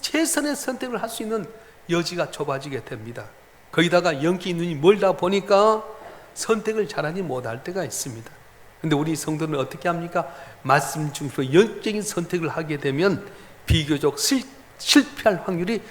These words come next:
적게 되게 된다는 거예요. 그래서 여러분, 어쨌든 배우자 잘 선택해야 돼요. 환불되지 않습니다. 리콜도 안 됩니다.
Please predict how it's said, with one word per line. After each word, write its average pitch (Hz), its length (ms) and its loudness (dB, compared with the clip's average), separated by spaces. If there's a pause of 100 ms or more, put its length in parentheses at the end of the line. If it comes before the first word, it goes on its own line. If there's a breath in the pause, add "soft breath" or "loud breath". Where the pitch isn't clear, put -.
(160 loud breath)
적게 143 400 2
되게 139 260 -2
된다는 135 500 -4
거예요. 120 240 -8 (1200 loud breath)
그래서 190 280 6
여러분, 175 440 2 (880)
어쨌든 196 400 2
배우자 156 360 0
잘 - 180 -4
선택해야 160 600 -6
돼요. 131 140 -14 (1120)
환불되지 190 580 2
않습니다. 165 640 -2 (180)
리콜도 180 480 6
안 160 160 2
됩니다. 180 400 -4